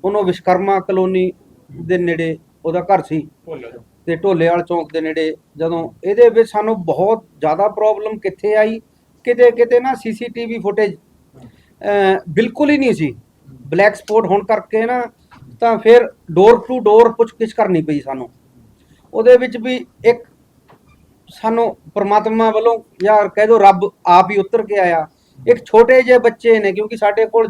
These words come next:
Speaker 1: ਜਿਹੜੀ ਫੁਟੇਜ ਸੀ, ਅਸੀਂ ਹਰੇਕ ਬੰਦੇ ਨੂੰ ਫੋਟੋਜ਼ ਤੇ ਫੁਟੇਜ ਦਿਖਾ ਰਹੇ ਸੀ ਜਦੋਂ ਆਪਾਂ door to door। ਤੇ ਇੱਕ ਛੋਟੇ ਜਿਹੇ ਬੱਚੇ ਨੇ ਦੱਸਿਆ ਕਿ ਵੀ ਇਹ ਆਂਟੀ ਸਾਡੀ ਇੱਥੇ ਰਹਿੰਦੀ ਹੈ ਇਸ ਕਮਰੇ।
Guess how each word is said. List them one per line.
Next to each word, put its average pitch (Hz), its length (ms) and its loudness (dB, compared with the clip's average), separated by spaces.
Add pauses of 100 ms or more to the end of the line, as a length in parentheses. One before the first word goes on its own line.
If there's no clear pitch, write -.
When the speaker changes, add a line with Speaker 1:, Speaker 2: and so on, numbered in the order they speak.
Speaker 1:
ਜਿਹੜੀ 220 180 -4
ਫੁਟੇਜ 196 340 -4
ਸੀ, 180 220 -10 (520)
ਅਸੀਂ 220 160 -4
ਹਰੇਕ 233 340 6 (160)
ਬੰਦੇ 226 220 -2
ਨੂੰ 233 100 -2
ਫੋਟੋਜ਼ 220 420 0
ਤੇ 226 120 0
ਫੁਟੇਜ 202 280 -4
ਦਿਖਾ 185 240 -4
ਰਹੇ 165 140 -2
ਸੀ 123 160 -18 (520)
ਜਦੋਂ 170 200 -2
ਆਪਾਂ 185 160 -4
door 170 180 0
to 165 240 -8
door। 143 140 -6 (400)
ਤੇ 226 60 2
ਇੱਕ 226 140 -4
ਛੋਟੇ 269 340 4
ਜਿਹੇ 254 140 4
ਬੱਚੇ 240 360 2
ਨੇ 240 120 -4
ਦੱਸਿਆ 233 360 0
ਕਿ 226 220 -2
ਵੀ 233 120 -10
ਇਹ 226 220 0
ਆਂਟੀ 202 300 -6
ਸਾਡੀ 190 240 -10
ਇੱਥੇ 190 260 -4
ਰਹਿੰਦੀ 151 320 -8
ਹੈ - 80 -20 (360)
ਇਸ 131 80 -12
ਕਮਰੇ। 113 400 -20